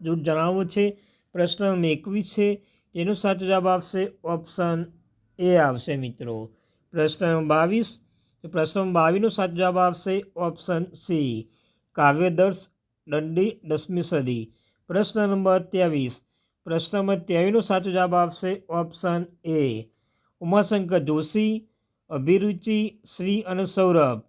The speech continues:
પ્રશ્ન નંબર ચોવીસ. પ્રશ્ન નંબર ચોવીસનો સાચો જવાબ આવશે ઓપ્શન ડી, બોગંડો, ખાનદેશ અને કુમાયની. પ્રશ્ન નંબર પચીસ. સર્વતા સંઘર્ષ જૂથ જણાવો મિત્રો. તો પ્રશ્ન નંબર પચીસ છે મિત્રો.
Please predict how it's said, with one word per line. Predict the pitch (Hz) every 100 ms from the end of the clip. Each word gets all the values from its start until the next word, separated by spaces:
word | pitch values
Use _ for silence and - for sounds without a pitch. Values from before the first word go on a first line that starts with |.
| _ _ _ -
પ્રશ્ન | 185 214 220
નંબર | 208 196 196
ચોવીસ. | 202 185 185 208 190 - _ _ _ -
પ્રશ્ન | 175 208 233
નંબર | 214 208
ચોવીસનો | 170 180 175 202 220
સાચો | - 185 180
જવાબ | 185 175
આવશે | 175 165 196 196
ઓપ્શન | 175 180 180 190 196 - _ 190
ડી, | 170 156 123 113 _ _ _ _
બોગંડો, | 147 151 170 190 185 208
ખાનદેશ | 208 - 175 185 185 196 190
અને | 185
કુમાયની. | 185 - 175 175 170 151 135 107 107 _ _ _ _
પ્રશ્ન | 180 214 214 202
નંબર | 190 180 170
પચીસ. | 160 147 - 151 135 - _ - -
સર્વતા | - 180 202 220 233 214
સંઘર્ષ | 214 190 175 165 185 156
જૂથ | 165 165
જણાવો | 147 175 180 175
મિત્રો. | 160 147 - 123 107 107 - - - -
તો | -
પ્રશ્ન | 160 170 220
નંબર | 220 214 214
પચીસ | 185 185 - 214 180
છે | 214
મિત્રો. | 202 196 202 202 202